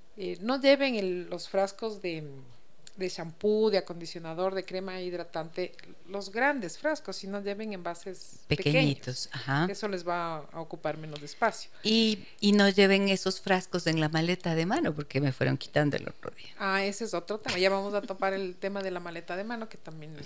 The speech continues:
Speaker 1: eh,
Speaker 2: Ok.
Speaker 1: es otro punto.
Speaker 2: Muy bien.
Speaker 1: Y, ah, otra, otra cosa, em, en los, hay neceseres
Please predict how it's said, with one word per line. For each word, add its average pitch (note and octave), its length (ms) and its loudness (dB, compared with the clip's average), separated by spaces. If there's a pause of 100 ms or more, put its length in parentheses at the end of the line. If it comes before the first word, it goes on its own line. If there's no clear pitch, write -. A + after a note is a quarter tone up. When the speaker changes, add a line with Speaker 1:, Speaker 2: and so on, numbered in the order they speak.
(140)
Speaker 1:
eh, D3+ 340 -8
Speaker 2:
Ok. D#3 220 2
Speaker 1:
es D#3+ 120 -10
otro E3+ 360 -4
punto. C3 340 -14 (480)
Speaker 2:
Muy F3 160 4
bien. D3+ 180 4
Speaker 1:
Y, G#3+ 320 4
ah, A#3 220 0
otra, C4 520 -2
otra A#3+ 260 -6
cosa, A3 400 -6
em, G3 600 -6 (140)
en G#3+ 220 -8
los, G3 440 -6 (100)
hay A3+ 140 -4
neceseres A#3 920 -6